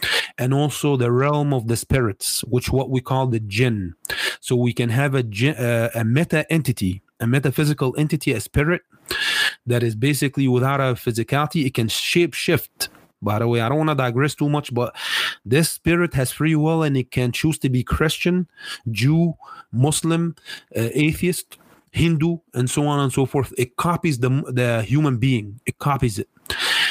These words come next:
And this spirit is what we call the jinn. And if you want to look up, uh, into that stuff, you can follow Jacques Vallée and, um, I forgot her name, but she currently passed away. Maybe if I remember it, I'll mention it.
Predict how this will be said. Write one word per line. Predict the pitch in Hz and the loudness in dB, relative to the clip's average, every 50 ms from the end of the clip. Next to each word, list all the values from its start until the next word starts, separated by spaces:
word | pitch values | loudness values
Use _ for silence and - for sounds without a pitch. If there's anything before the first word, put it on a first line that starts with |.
| - - - | -4 -6 -4
And | 120 123 127 131 135 | -2 0 2 4 4
this | 160 151 | 2 0
spirit | - - 165 165 160 156 - | 0 0 2 2 2 2 2
is | 147 131 113 110 | 0 0 2 2
what | 117 143 143 143 | 0 0 0 2
we | 135 131 | 0 -2
call | - - 139 147 147 | 0 0 0 2 2
the | 135 127 | 2 0
jinn. | 113 104 98 110 139 160 175 185 190 185 170 _ - - - - - - _ - | 0 -2 0 2 2 2 4 2 0 -2 -4 _ -12 -8 -4 -4 -4 -4 _ -4
And | 120 117 117 | 0 2 2
if | 117 117 - - | 2 0 0 0
you | 131 127 | 0 2
want | 135 156 170 160 - | 2 2 0 0 0
to | - 147 | 0 2
look | 143 160 160 - 170 | 2 2 2 0 -2
up, | 156 139 _ _ - - | -2 -2 _ _ -2 0
uh, | |
into | 131 127 123 123 123 131 123 117 - - 113 | 2 2 2 2 2 0 -2 -2 -2 0 0
that | 117 120 113 | 0 0 0
stuff, | - - 147 151 147 - | -2 -2 -2 -2 -2 0
you | - 135 127 | 0 0 0
can | - 131 123 120 117 113 107 | 2 2 2 2 2 0 -2
follow | - - 135 143 143 143 139 135 131 123 120 117 117 127 - - 104 107 104 | -2 -2 -2 0 2 2 2 2 2 2 2 2 0 -2 -4 -6 -6 -4 -4
Jacques | 104 104 104 135 147 139 - | -2 2 4 4 4 2 0
Vallée | - 120 101 123 120 117 120 131 147 156 151 151 151 147 _ _ _ _ _ - - - - - - - - - - _ _ - | -4 -2 -2 0 0 2 2 2 2 2 2 2 0 -2 _ _ _ _ _ -12 -6 -4 -2 0 0 0 0 -2 -4 _ _ -4
and, | 117 117 120 123 120 117 117 117 110 117 | -2 0 2 2 2 2 2 0 0 0
um, | 117 113 110 110 110 110 110 110 107 113 - _ _ _ _ _ _ - | 2 2 2 2 2 2 2 0 0 -2 -6 _ _ _ _ _ _ -8
I | - 101 101 101 104 101 | -4 -2 0 2 2 0
forgot | - 110 101 104 127 143 143 | 0 -2 0 0 0 2 2
her | 131 123 113 | 2 0 0
name, | 123 131 135 131 127 123 | 2 2 2 2 2 0
but | 113 107 117 - - | 0 -2 -4 -4 -4
she | - - 110 110 | -2 0 0 0
currently | - - 135 143 147 135 123 120 | 0 0 0 0 2 2 0 0
passed | - - 131 131 127 - | 0 2 0 0 0 0
away. | 120 117 127 131 131 127 | 0 0 2 2 2 2
Maybe | 123 127 135 131 131 | 2 2 2 2 0
if | 127 - | 2 2
I | 131 117 | 0 0
remember | 110 110 110 117 127 131 127 123 120 | 2 2 2 2 2 2 2 2 2
it, | 120 | 0
I'll | 117 101 101 104 | 0 -2 -2 0
mention | 110 123 127 123 - 135 131 | 0 0 0 0 0 0 0
it. | 139 - - | 0 -2 -4